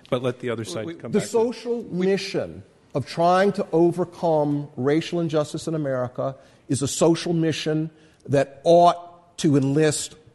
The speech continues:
Speaker 3: all comers.
Speaker 2: I think we'd like to make
Speaker 1: Rick
Speaker 2: two
Speaker 1: Kennedy.
Speaker 2: short comments. W-, w-, one is that we, we, we've generally disavowed the idea that we ought to make contributions based on race.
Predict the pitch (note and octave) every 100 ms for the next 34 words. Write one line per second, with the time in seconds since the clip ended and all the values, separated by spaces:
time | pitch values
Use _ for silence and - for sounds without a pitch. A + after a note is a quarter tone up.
0 | _ D3 D3+ D3+ D3+ - C#3+ A#2 - -
1 | - _ _ _ _ _ _ _ _ D#3+
2 | E3 C3 C#3 C3 B2 A#2 A2+ - C3+ -
3 | C3+ B2+ G#2 F2+ F2+ - B2 C#3+ C3+ C#3+
4 | F3 D3 B2+ B2 A#2+ - C3 C3 C3+ A2
5 | C3 B2 D#3 D#3 C3+ A#2 - - C3+ C3
6 | A#2+ B2 A#2 A2 G#2+ G#2 G#2 G#2+ A2 A2
7 | F#2+ A2+ A2 A2+ F#2+ F#2+ G2+ F#2+ G2 F#2
8 | G#2 G2 -